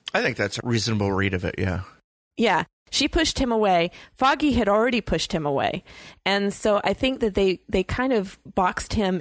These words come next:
Speaker 2: in to a corner and that if he wanted these two people who are really the only two people in his life, he's an orphan,
Speaker 1: Mm-hmm.
Speaker 2: you know?
Speaker 1: His only
Speaker 2: And
Speaker 1: father figure is Stick.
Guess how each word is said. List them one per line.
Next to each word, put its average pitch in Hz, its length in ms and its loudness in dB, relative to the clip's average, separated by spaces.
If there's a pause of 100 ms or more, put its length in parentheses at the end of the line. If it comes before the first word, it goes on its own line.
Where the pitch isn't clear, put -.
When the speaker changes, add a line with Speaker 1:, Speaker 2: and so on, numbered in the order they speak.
Speaker 2:
in 175 520 0
to 190 160 0
a 151 40 0
corner 190 640 0
and 180 160 0
that 175 320 0
if 175 160 0
he 226 120 0
wanted 214 440 0
these 196 200 0
two 202 160 -4
people 185 360 0
who 220 160 0
are 208 100 2
really 262 460 0 (240)
the 233 120 -2
only 370 280 2
two - 160 2
people 285 400 0
in 240 100 0
his 254 240 -2
life, - 400 -2 (340)
he's 254 200 0
an 240 120 -2
orphan, 240 540 2 (240)
Speaker 1:
Mm-hmm. 127 380 0 (680)
Speaker 2:
you 262 140 2
know? 262 340 2 (220)
Speaker 1:
His 127 180 2
only 131 180 6
Speaker 2:
And 120 80 2
Speaker 1:
father 135 260 6
figure 113 380 2
is 107 120 2
Stick. - 800 -2